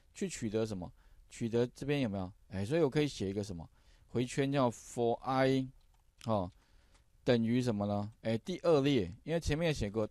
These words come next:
到第十四列，Enter 两下，打一个 nest。然后呢，我要把这个资料哈，把它先取得，所以我把甲班的资料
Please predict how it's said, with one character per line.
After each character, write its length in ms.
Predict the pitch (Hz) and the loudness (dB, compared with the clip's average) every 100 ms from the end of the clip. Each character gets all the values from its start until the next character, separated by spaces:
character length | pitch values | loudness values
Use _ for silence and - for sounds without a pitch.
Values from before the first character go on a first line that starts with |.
| - | 2
到 400 | 175 147 113 98 - - - - _ _ - | 6 6 6 2 -8 -20 -20 -20 _ _ -2
第 240 | 180 147 | 2 2
十 180 | 127 131 | 0 -4
四 260 | - 160 | -4 -4
列， 200 | 135 131 104 | 2 2 0
Enter 320 | 147 151 131 | -4 0 0
两 220 | 104 87 | 0 -2
下， 180 | 117 117 | 0 0
打 220 | 98 78 | -2 -4
一 20 | |
个 120 | 90 | -4
nest。 380 | 101 101 85 - 110 - _ - - - _ - - - - - _ _ - | -2 -2 -4 -10 -14 -16 _ -20 -20 -20 _ -20 -20 -20 -20 -20 _ _ -4
然 180 | 131 | -2
后 200 | 185 220 | 2 2
呢， 300 | 185 170 170 - - - - - - | 4 4 2 0 -6 -20 -20 -16 -4
我 220 | 135 127 | 0 2
要 240 | 180 208 | 4 2
把 340 | 143 113 101 107 | 2 0 0 -2
这 120 | 185 | 0
个 120 | 160 | 0
资 200 | 135 151 | 0 0
料 300 | 147 160 104 | 2 4 4
哈， 260 | 95 101 87 - | 0 -2 -4 -6
把 120 | - | -4
它 200 | 107 139 | 0 2
先 240 | 143 151 143 | 2 0 -2
取 240 | - 101 | -4 -8
得， 220 | 90 87 | -6 -6
所 140 | 85 165 | -2 0
以 100 | 165 | 2
我 120 | 139 | 2
把 200 | 131 117 | 2 0
甲 260 | 120 110 95 | 0 0 0
班 300 | 120 131 135 | 0 0 0
的 120 | 120 | -2
资 380 | - - - 127 | -4 -14 -14 -2
料 320 | 139 110 | 0 0